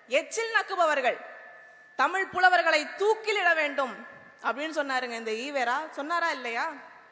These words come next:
அது மட்டுமா சொன்னாரு? தமிழர்களுக்கு ஐந்து எதிரிகள் இருக்கிறாங்க. கம்பன், வள்ளுவன், இளங்கோ, தொல்காப்பியன்,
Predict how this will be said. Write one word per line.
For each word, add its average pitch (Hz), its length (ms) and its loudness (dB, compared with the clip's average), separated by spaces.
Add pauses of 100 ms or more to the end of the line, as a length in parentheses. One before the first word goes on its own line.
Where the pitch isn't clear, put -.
(600)
அது 277 160 -2
மட்டுமா 311 280 -4
சொன்னாரு? 277 520 -4 (640)
தமிழர்களுக்கு 330 560 4
ஐந்து 349 380 2
எதிரிகள் 359 400 -2
இருக்கிறாங்க. 285 560 2 (300)
கம்பன், 262 480 -2 (240)
வள்ளுவன், 269 500 -2 (260)
இளங்கோ, 285 600 0 (260)
தொல்காப்பியன், 294 720 0